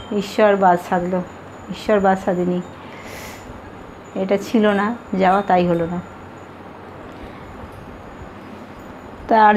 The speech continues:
জানোই তো, মানে, খেয়ে দেয়ে একটি আলস্য তো আসবেই।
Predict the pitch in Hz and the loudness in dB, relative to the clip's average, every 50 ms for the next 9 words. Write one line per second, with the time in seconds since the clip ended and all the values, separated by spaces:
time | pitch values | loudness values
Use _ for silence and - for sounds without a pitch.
0 | 202 220 214 214 214 214 214 214 208 226 220 214 214 214 208 214 214 208 196 - | 8 8 8 8 8 6 6 6 6 6 6 6 6 4 2 0 0 0 -2 -2
1 | - - 214 196 202 208 202 214 214 208 202 202 220 220 208 185 185 190 196 190 | 2 6 8 10 10 8 8 8 6 6 6 4 4 4 6 6 6 4 4 2
2 | - - 220 214 - 214 196 180 180 180 175 180 185 190 190 196 | 4 2 2 4 6 6 6 8 6 6 4 6 6 6 6 4